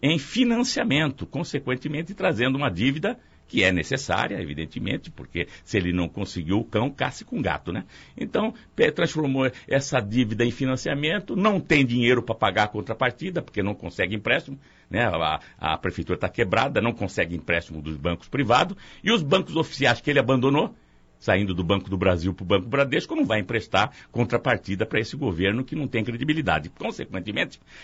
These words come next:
ele ficou com trezentos e cinquenta milhões, quer dizer, metade do que eu aprovei, e, com, e, e passando isso como dívida, e não como investimento, como seria,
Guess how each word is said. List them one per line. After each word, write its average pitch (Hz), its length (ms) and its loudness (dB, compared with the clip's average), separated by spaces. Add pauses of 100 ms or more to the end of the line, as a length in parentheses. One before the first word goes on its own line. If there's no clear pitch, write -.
(120)
ele 156 200 2
ficou 147 520 -4 (300)
com 143 180 4
trezentos 139 520 2
e 226 60 -4
cinquenta 135 480 -2
milhões, 160 320 -2
quer - 80 -8
dizer, 190 120 2
metade 151 540 2
do 98 120 -6
que 101 100 -6
eu 104 40 2
aprovei, 139 440 -2 (320)
e, 156 360 2 (240)
com, 175 180 -2
e, 151 180 2 (140)
e 143 60 2
passando 156 420 -2
isso 156 100 -6
como 220 160 -2
dívida, 190 380 -2 (180)
e 151 80 -4
não 143 220 2
como 160 180 -6
investimento, 135 600 -2
como 127 160 -6
seria, 107 420 -4